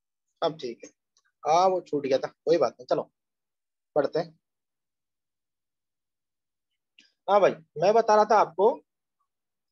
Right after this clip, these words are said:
ये peptide bond। अच्छा बताओ बच्चों, इस protein को बनाने में मैंने कितने amino acids का यूज़ किया?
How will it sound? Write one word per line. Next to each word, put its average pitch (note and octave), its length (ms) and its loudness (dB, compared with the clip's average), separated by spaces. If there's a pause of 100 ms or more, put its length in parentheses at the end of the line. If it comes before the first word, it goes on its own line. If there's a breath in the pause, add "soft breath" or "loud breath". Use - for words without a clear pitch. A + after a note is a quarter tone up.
(440)
ये G#3 100 4
peptide F3+ 440 4
bond। B2 180 -6 (120)
अच्छा A3+ 200 0
बताओ B3 260 2
बच्चों, G#3+ 340 2 (560)
इस D4 180 0
protein A#3 480 4
को C#4 120 4
बनाने G3+ 320 4
में A#3+ 120 4
मैंने A#3+ 220 4
कितने B3+ 320 2
amino A3+ 240 6
acids A3 280 2
का A#3 100 4
यूज़ G3 280 2
किया? D3 180 0